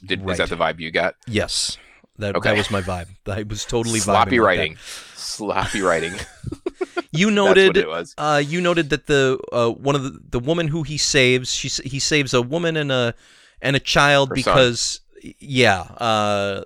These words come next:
Speaker 2: right, her son, 'cause, uh, b-, because the, the, they're on, like, the top floor, the, uh, the firemen cannot get up that high.
Speaker 1: Yeah.
Speaker 2: Um,
Speaker 1: Yep.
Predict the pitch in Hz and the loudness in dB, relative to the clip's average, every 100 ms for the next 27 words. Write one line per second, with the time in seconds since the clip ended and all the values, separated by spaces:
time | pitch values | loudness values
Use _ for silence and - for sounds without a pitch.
0 | - 110 107 87 98 107 - 107 95 113 | -12 -2 0 0 -6 -6 -2 -2 -2 -6
1 | 104 - - - - _ _ 113 107 101 | -6 -6 -12 -20 -20 _ _ 0 4 4
2 | 101 101 127 127 117 123 143 120 117 107 | 2 0 -2 -2 -2 -2 -2 0 0 -2
3 | 123 113 104 98 - 98 113 117 120 117 | -2 -2 -2 -6 -14 -10 0 4 4 2
4 | 107 107 - 123 - - 123 117 110 104 | -2 0 2 2 0 0 4 4 4 2
5 | 101 101 98 _ - 92 82 69 57 52 | 0 -2 -6 _ -10 -8 -6 -8 -10 -14
6 | - _ - - - 101 143 131 123 110 | -20 _ -18 -18 -16 0 4 6 4 0
7 | 120 117 107 101 - 87 - 78 - - | -2 -2 -2 -2 -4 -8 -10 -14 -18 -20
8 | _ _ - - - 107 76 - _ 120 | _ _ -20 -20 -4 -2 -2 -4 _ 6
9 | 117 113 107 101 | 8 8 6 0